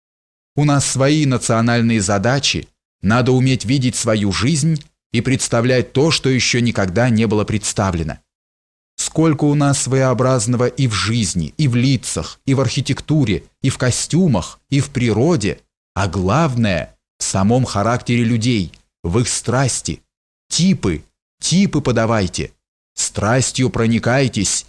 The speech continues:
особенной, своей, самобытной. Семирадский с красивым пафосом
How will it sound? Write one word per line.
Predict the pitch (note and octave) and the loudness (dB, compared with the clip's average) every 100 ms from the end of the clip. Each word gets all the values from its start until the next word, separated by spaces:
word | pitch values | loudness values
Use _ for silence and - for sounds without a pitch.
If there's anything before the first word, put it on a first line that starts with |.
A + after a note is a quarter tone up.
| _ - | _ -4
особенной, | F#2+ - B2 C#3+ A2+ G2+ F2+ | -2 0 2 2 2 0 0
своей, | - F2 F#2+ A2+ C#3+ C3 F2 - | -2 -2 -2 0 2 2 -2 -6
самобытной. | - - G#2 A2 G#2 E3 - G2+ D2 - _ _ _ _ _ _ _ _ _ _ _ - | -6 -2 0 2 2 0 0 -4 -4 -8 _ _ _ _ _ _ _ _ _ _ _ -6
Семирадский | - A#2+ C#3 E3 F3 - - D#3 C#3+ | 0 2 4 2 0 -2 -2 -2 -2
с | - - | -4 -2
красивым | A2+ A#2 - C#3 A#2+ F#2+ | -2 0 0 0 0 0
пафосом | A2 C#3 C#3+ C3+ - C3 B2+ A#2+ | -2 -2 0 -2 0 0 0 -4